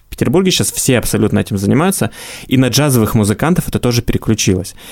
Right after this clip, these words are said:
И поэтому Алексей Чижик будет много играть классической музыки вот в такой, в джазовой обработке, и Александр Маслов на закрытии с нашим симфоническим оркестром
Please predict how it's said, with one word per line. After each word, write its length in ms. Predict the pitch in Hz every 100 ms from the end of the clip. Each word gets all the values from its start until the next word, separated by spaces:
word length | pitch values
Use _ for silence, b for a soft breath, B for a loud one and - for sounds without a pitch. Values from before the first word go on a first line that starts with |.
| B
И 40 | -
поэтому 460 | 101 95 107 98
Алексей 340 | 95 95 - 107
Чижик 300 | - 113 107
будет 300 | 101 98 -
много 320 | 98 101 98
играть 180 | 98 98
классической 540 | - - 120 - 104
музыки 340 | 98 104 98 98
вот 100 | 92
в 60 |
такой, 180 | - -
в 60 | 95
джазовой 300 | 104 98 98
обработке, 560 | 82 98 175 - - 101 B B
и 40 | -
Александр 440 | 107 107 113 107
Маслов 360 | 107 165 - -
на 100 | 107
закрытии 400 | 101 - 110 107
с 100 | 95
нашим 260 | 101 95 101
симфоническим 540 | - 113 151 - 117
оркестром 480 | 104 - 151 127